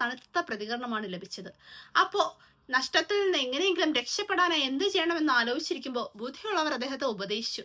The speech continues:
എങ്ങനെയെങ്കിലും ഇത് വിൽക്കാൻ വേണ്ടിയിട്ട്. ആ സമയത്താണ് അമേരിക്കയിലെ ഫോർഡ് നിർമ്മാതാക്കൾ ഇത് വാങ്ങാം എന്ന് ഉറപ്പുകൊടുക്കുന്നു. അങ്ങനെ രത്തൻ ടാറ്റയും അദ്ദേഹത്തിന്റെ ബോർഡ് അംഗങ്ങളും കൂടി അമേരിക്കയിലേക്ക് പറക്കുന്നു.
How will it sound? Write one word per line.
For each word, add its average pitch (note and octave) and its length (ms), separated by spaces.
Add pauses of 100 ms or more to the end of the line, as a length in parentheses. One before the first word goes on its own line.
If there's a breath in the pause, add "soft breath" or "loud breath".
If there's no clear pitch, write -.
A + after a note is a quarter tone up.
എങ്ങനെയെങ്കിലും C#4+ 600
ഇത് A#3+ 100
വിൽക്കാൻ A3+ 500
വേണ്ടിയിട്ട്. F3+ 380 (680 loud breath)
ആ A4 360
സമയത്താണ് D#4 680
അമേരിക്കയിലെ D#4+ 680
ഫോർഡ് D4 440
നിർമ്മാതാക്കൾ C4+ 680
ഇത് A#3+ 260
വാങ്ങാം A#3 640 (240 soft breath)
എന്ന് A#3+ 600
ഉറപ്പുകൊടുക്കുന്നു. A3 760 (140)
അങ്ങനെ C#4+ 320
രത്തൻ B3 360
ടാറ്റയും C#4+ 480
അദ്ദേഹത്തിന്റെ B3+ 380
ബോർഡ് A3+ 340
അംഗങ്ങളും C4+ 460
കൂടി A#3+ 340 (360 loud breath)
അമേരിക്കയിലേക്ക് C4 880
പറക്കുന്നു. F#3+ 500